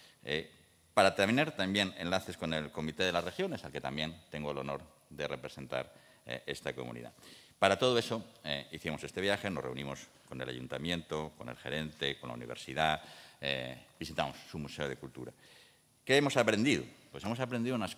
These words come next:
unas cuantas cosas. Mira, hay una cosa muy importante, una cosa muy importante que es, eh, la apuesta de Oulu por la transferencia tecnológica, por poner, eh, todos los fondos feder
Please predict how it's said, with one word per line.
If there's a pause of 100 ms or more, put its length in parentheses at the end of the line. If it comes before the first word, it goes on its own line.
unas
cuantas
cosas. (380)
Mira,
hay
una
cosa
muy
importante, (260)
una
cosa
muy
importante
que
es,
eh, (540)
la
apuesta
de
Oulu
por
la
transferencia
tecnológica, (100)
por
poner, (280)
eh, (360)
todos
los
fondos
feder